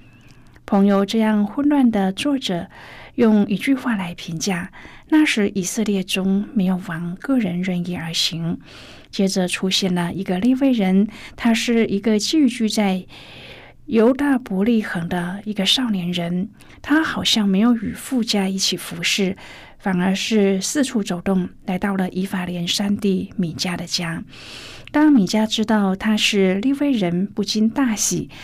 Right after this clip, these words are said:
还留下这位利未少年作为他家的祭司。亲爱的朋友，我们都知道，以色列人不但被禁止拜偶像，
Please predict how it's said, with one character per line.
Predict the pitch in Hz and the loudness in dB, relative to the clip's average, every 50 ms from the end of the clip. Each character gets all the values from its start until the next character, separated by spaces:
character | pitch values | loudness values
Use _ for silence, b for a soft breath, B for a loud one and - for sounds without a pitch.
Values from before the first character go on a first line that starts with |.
| B B B | B B B
还 | B - 196 | B -4 -2
留 | 196 196 190 190 | 0 0 0 2
下 | - 226 208 202 | 2 2 0 0
这 | 202 - 226 196 180 | 0 0 0 0 0
位 | 175 196 190 180 175 | 0 0 0 0 2
利 | 180 226 | 0 0
未 | 214 - 202 185 | 0 0 0 0
少 | 190 - - 269 254 | 0 -2 -2 0 2
年 | 233 196 180 175 180 | 2 2 2 2 0
作 | 180 - - 214 | 0 -2 -2 -2
为 | 190 185 170 165 180 | -2 -2 -2 -4 -4
他 | - - - - 196 196 | -6 -6 -6 -6 -4 -4
家 | 196 - 196 190 | -4 -6 -6 -6
的 | 180 175 | -6 -8
祭 | - - - 170 | -10 -10 -8 -8
司。 | 175 - - - 180 180 170 - - B B B B B B B B B B B B B B B B B | -6 -6 -6 -6 -6 -6 -8 -8 -10 B B B B B B B B B B B B B B B B B
亲 | - 220 | 2 2
爱 | 202 | 4
的 | 196 196 196 | 4 4 2
朋 | 196 - 185 185 185 | 0 0 0 0 2
友， | 190 190 | 0 0
我 | 190 185 | 0 0
们 | 180 185 185 185 | -2 -2 -2 -2
都 | 196 196 196 | -2 -2 -2
知 | 190 - 196 196 | -2 -2 -2 -2
道， | 196 190 180 180 185 190 - | 0 0 0 0 -2 -4 -4
以 | - 214 | -4 -4
色 | 190 - - 285 | -4 -2 0 0
列 | 277 294 302 285 | 0 2 2 2
人 | 254 220 185 185 196 | 2 2 2 2 0
不 | 202 - 202 | 0 -2 -2
但 | 190 214 208 196 196 | 0 2 2 2 2
被 | - 202 196 | 2 0 0
禁 | 196 190 - 302 285 262 | 0 -2 0 2 2 2
止 | 254 - 190 - | 2 0 -4 -6
拜 | - 220 202 180 | -6 -6 -6 -6
偶 | 170 170 | -6 -8
像， | 175 - - 214 190 175 175 | -6 -4 -2 -2 -2 -2 -4